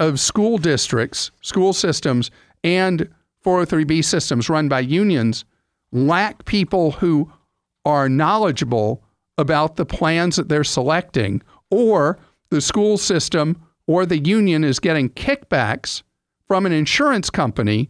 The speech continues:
to be the selected four oh three B plan provider.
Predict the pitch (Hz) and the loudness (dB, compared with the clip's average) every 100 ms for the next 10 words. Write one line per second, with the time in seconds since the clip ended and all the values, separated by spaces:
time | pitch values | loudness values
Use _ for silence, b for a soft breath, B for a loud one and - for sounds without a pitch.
0 | - _ _ _ _ _ - 185 147 202 | -8 _ _ _ _ _ -4 -2 2 0
1 | 180 175 - 170 156 185 - 196 175 - | 0 0 0 0 0 0 0 -2 -2 -6
2 | _ _ - 180 180 180 160 147 151 143 | _ _ -2 2 2 2 0 0 0 2
3 | 147 147 147 135 139 - 127 143 156 143 | 0 0 0 0 0 -2 -2 0 2 0
4 | 87 - | -2 -6